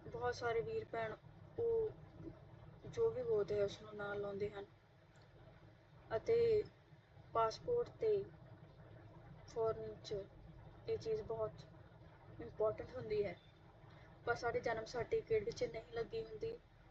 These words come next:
ਤਾਂ ਚਾਹੇ ਪਿਤਾ ਦਾ ਨਾਮ, ਮਾਤਾ ਦਾ, ਜਾਂ ਫਿਰ ਤੁਹਾਡੇ ਨਾਮ ਦੇ ਪਿੱਛੇ ਤੁਸੀਂ ਸਰਨੇਮ ਲਗਵਾਉਣਾ ਹੈ ਜਨਮ ਸਰਟੀਫਿਕੇਟ ਦੇ ਵਿੱਚ, ਤਾਂ ਤੁਸੀਂ ਤਾਂ ਵੀ ਸਾਨੂੰ ਸੰਪਰਕ ਕਰ ਸਕਦੇ ਹੋ।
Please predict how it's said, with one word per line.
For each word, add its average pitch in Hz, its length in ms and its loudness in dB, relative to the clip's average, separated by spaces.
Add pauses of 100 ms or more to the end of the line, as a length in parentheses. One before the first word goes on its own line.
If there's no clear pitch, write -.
(760)
ਤਾਂ 233 260 4 (680)
ਚਾਹੇ 226 180 2
ਪਿਤਾ 226 380 2
ਦਾ 233 140 2
ਨਾਮ, 220 600 -6
ਮਾਤਾ 214 360 2
ਦਾ, 226 200 2
ਜਾਂ 220 320 4
ਫਿਰ 196 300 0 (1300)
ਤੁਹਾਡੇ 226 400 4
ਨਾਮ 220 280 -2
ਦੇ 214 80 0
ਪਿੱਛੇ 214 320 -2
ਤੁਸੀਂ 214 280 -2
ਸਰਨੇਮ 214 520 -2
ਲਗਵਾਉਣਾ 208 460 0
ਹੈ 226 240 -4 (2750)
ਜਨਮ 220 260 0
ਸਰਟੀਫਿਕੇਟ 208 640 0
ਦੇ 208 80 0
ਵਿੱਚ, 202 180 -2
ਤਾਂ 208 220 -2
ਤੁਸੀਂ 202 420 -6 (380)
ਤਾਂ 214 160 2
ਵੀ 214 60 -6
ਸਾਨੂੰ 202 300 -4
ਸੰਪਰਕ 202 480 -2
ਕਰ - 140 0
ਸਕਦੇ - 380 -2
ਹੋ। - 160 -14